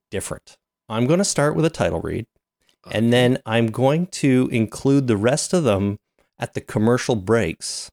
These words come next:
Speaker 1: as we go through the episode.
Speaker 2: Okay.
Speaker 1: What do you think
Speaker 2: I don't
Speaker 1: about
Speaker 2: know where the commercial breaks are.
Speaker 1: It doesn't
Speaker 2: I
Speaker 1: matter.
Speaker 2: watch it differently. I just have a, a black screen for a second, so.
Speaker 1: Yeah, yeah. It, it,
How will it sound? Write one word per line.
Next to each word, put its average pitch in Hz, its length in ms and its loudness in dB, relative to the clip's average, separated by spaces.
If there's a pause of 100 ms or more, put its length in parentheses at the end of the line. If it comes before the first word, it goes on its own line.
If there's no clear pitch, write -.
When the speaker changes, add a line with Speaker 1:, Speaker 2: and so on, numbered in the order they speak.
(240)
Speaker 1:
as 101 220 0
we 101 100 0
go 95 200 2
through 104 180 -2
the 110 140 2
episode. - 360 -6 (1120)
Speaker 2:
Okay. 131 360 -2
Speaker 1:
What 117 100 -2
do 127 40 6
you 120 40 4
think 120 120 2
Speaker 2:
I - 20 2
don't 117 100 2
Speaker 1:
about 123 80 4
Speaker 2:
know 117 40 2
where 120 100 2
the 113 80 0
commercial 120 380 -4
breaks 101 280 -2
are. 87 260 -6
Speaker 1:
It 110 120 -4
doesn't 135 200 2
Speaker 2:
I 127 40 4
Speaker 1:
matter. 127 260 4
Speaker 2:
watch 98 160 -2
it 98 100 -8
differently. 85 340 -10
I 98 80 -4
just 107 200 -4
have 110 140 0
a, 101 160 -6
a 107 140 -4
black 101 300 -4
screen 104 320 -4
for 95 180 -6
a 80 60 -8
second, 80 360 -10
so. 85 260 -8 (300)
Speaker 1:
Yeah, 143 100 0
yeah. 90 240 -4
It, - 200 -4
it, - 180 -6